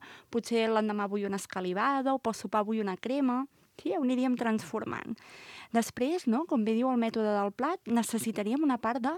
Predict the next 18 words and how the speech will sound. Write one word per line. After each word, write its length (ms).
farines, 480
un 160
arròs, 540
una 180
pasta, 480
una 160
patata, 420
una 200
llegum, 480
i 160
necessitaríem 800
també 300
una 240
altra 240
petita 340
quarta 380
part 340
de 100